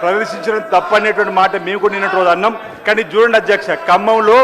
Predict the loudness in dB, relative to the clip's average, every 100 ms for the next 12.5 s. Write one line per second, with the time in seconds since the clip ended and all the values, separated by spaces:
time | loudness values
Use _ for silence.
0 | 2 -4 -12 -8 0 2 2 2 2 4
1 | 2 2 2 2 2 0 -2 -4 -6 -6
2 | -4 -2 0 0 0 -4 -6 -8 -2 0
3 | 0 -6 -2 0 0 0 0 -2 -6 -6
4 | -10 -10 -20 -12 -8 -6 0 0 2 4
5 | 4 2 0 -2 -10 -16 -10 -6 0 0
6 | 2 0 2 0 0 2 2 2 2 0
7 | 0 -2 -4 -6 -6 -4 -2 2 2 2
8 | -4 -6 -4 -2 -2 -2 -4 -8 -14 -16
9 | -18 -16 -16 -4 -2 2 4 4 2 2
10 | 2 2 2 4 2 0 -8 -8 -2 0
11 | 2 2 4 4 4 2 -4 -8 -4 2
12 | 4 4 4 4 4